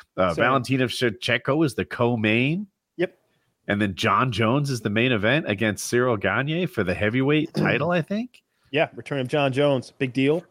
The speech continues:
Speaker 1: Good
Speaker 2: Uh,
Speaker 1: gosh.
Speaker 2: it's been, it's been two years. Been waiting on John Jones to finish bulking up. Uh,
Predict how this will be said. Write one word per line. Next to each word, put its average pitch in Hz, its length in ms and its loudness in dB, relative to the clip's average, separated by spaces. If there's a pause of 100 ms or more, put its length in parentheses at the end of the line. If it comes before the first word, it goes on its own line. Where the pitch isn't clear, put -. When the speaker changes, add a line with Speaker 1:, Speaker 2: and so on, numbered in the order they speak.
(180)
Speaker 1:
Good 147 300 2
Speaker 2:
Uh, 113 80 -2
Speaker 1:
gosh. 117 680 0
Speaker 2:
it's - 80 -20
been, 139 260 -2
it's - 140 -4
been 139 180 -2
two - 160 0
years. 151 460 4
Been 127 180 0
waiting 131 240 2
on 123 100 0
John 127 240 2
Jones 127 300 -2
to 123 60 -4
finish 131 280 -4
bulking 127 540 0
up. 127 320 2 (600)
Uh, 110 680 -2